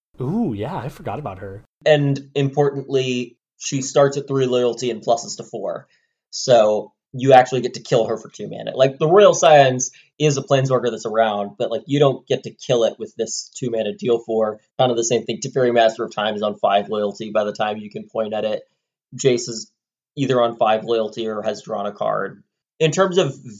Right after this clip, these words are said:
Speaker 2: value points, at, you're either getting a planeswalker that minus already, or you're hitting Vivien, or you're applying, like, a small amount of chip damage and then finishing it off.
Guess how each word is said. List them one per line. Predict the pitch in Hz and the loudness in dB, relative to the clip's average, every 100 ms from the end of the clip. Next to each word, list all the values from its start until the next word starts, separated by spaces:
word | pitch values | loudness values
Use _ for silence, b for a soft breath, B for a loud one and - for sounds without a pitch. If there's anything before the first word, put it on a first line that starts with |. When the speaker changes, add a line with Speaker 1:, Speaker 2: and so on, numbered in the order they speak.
| - | 0
Speaker 2:
value | 123 110 120 131 139 139 | 2 4 4 2 -4 -2
points, | 143 143 - - | -4 -4 -6 4
at, | 143 139 | 6 6
you're | 139 135 | 0 -2
either | 135 139 | 0 2
getting | 135 151 156 | 4 2 2
a | |
planeswalker | 147 127 131 135 127 131 113 | -2 -4 -4 0 0 0 -6
that | 107 | -8
minus | 120 113 113 127 131 | -6 -4 -2 -2 0
already, | 151 143 147 147 147 143 b b _ _ | 0 2 2 0 -4 -8 b b _ _
or | 127 123 123 120 120 | -4 -2 2 2 0
you're | 117 113 113 | -2 -10 -8
hitting | 117 113 104 147 147 | -6 -6 -10 -18 -8
Vivien, | 113 113 131 135 139 147 - _ _ | -8 -6 -6 -4 -4 -8 -12 _ _
or | 147 151 147 | 2 6 6
you're | 139 135 127 | 4 2 -2
applying, | 123 - 127 123 120 | -2 0 4 4 2
like, | 120 117 113 | 0 -2 -2
a | 113 | -6
small | - 120 117 113 | -4 0 2 2
amount | 113 110 110 | -2 -6 -8
of | 113 | -12
chip | - 127 127 | -6 -6 -4
damage | 123 113 107 104 104 - | -2 -2 -2 -8 -10 -8
and | 117 110 | -8 -4
then | 113 110 107 | -2 -2 -4
finishing | - 117 110 117 107 | -6 -6 -6 -10 -8
it | |
off. | 104 - | -8 -10